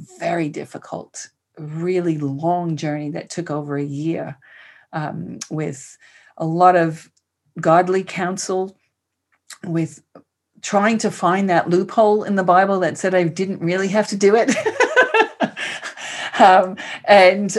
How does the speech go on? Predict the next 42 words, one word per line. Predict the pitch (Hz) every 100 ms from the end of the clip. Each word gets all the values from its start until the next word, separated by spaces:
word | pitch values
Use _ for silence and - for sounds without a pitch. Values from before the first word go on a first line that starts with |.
| -
um, | 180 180 175 175 170 -
and | 185
a | 180
wise | 170 175 175 175 170
pastor | 160 135 160 - 165 160 -
and | 156
his | 156 156
wife | 160 156 156 -
who | - 156
really | 156 160 156
took | - 170
me | 156
under | 147 151
their | 151 147
wings | 147 151 147 143
and | - 143
explained | 147 - 143 165
to | -
me | 156 147
that | 147 139 139
if | 143 143
I | 147
didn't | 151 - 156 165 160 - - _ _ _ _
do | - 151 143
it, | 147 - - - - - _ -
they | 156 156
knew | 151 160 170
that | 170 156
I |
had | 156 147
a |
calling | 143 165 175 175
on | 156
my | 147
life | 151 147 160 160
to | -
go | 151 151
into | 151 147
ministry. | 151 190 - 202 190 185 185 -
And | 147 143
they | 139
said, | 143 - 139 156